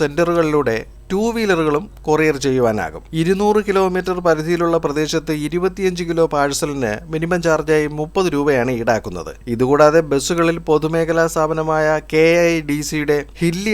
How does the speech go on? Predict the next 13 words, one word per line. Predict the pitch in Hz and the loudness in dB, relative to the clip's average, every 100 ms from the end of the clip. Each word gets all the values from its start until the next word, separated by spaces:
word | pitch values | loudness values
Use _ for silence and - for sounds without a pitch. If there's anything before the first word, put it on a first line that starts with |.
| 185 | 2
അക്വ | 165 165 151 | 2 0 0
കുടിവെള്ളം | 147 151 165 135 139 151 | 0 0 0 0 -2 0
പതിനഞ്ച് | 143 165 175 165 | 0 0 -4 -2
രൂപ | 160 156 | 0 0
നിരക്കിൽ | 151 147 151 147 | 0 -4 -2 -2
യാത്രക്കാർക്ക് | 143 151 147 147 147 143 | -2 -4 -4 -4 -4 -6
നൽകുവാനും | 139 147 143 143 143 | -4 -2 -2 -4 -4
കെ | 147 | -4
എസ് | 139 143 | -4 -4
ആർ | 139 | -4
ടി | 135 | -6
സി | 143 139 - | -8 -8 0
പദ്ധതി | 151 147 156 | 0 0 -2